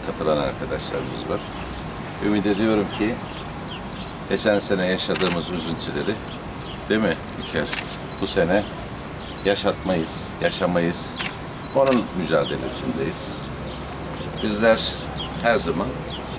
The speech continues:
sporun içerisinde olduk. Bundan sonra da olmaya devam edeceğiz. İyi günü var, kötü günü var. Üzüldüğümüz ama sevinçlerin de yaşandığı günler var. Ümit ediyorum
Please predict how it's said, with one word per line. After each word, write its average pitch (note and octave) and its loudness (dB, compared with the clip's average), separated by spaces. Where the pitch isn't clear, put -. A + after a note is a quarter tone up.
sporun G#2 4
içerisinde - 2
olduk. - 0
Bundan G2+ 6
sonra D#2 -2
da D2+ 0
olmaya F2 2
devam E2+ 6
edeceğiz. - -6
İyi C#3+ 8
günü D3+ 8
var, D3 8
kötü A#2 2
günü G2+ 4
var. F#2+ 4
Üzüldüğümüz A#2+ 4
ama G2+ 6
sevinçlerin F#2+ 2
de D2+ 6
yaşandığı F2 4
günler D2+ -2
var. E2+ 2
Ümit A2+ 6
ediyorum G2 2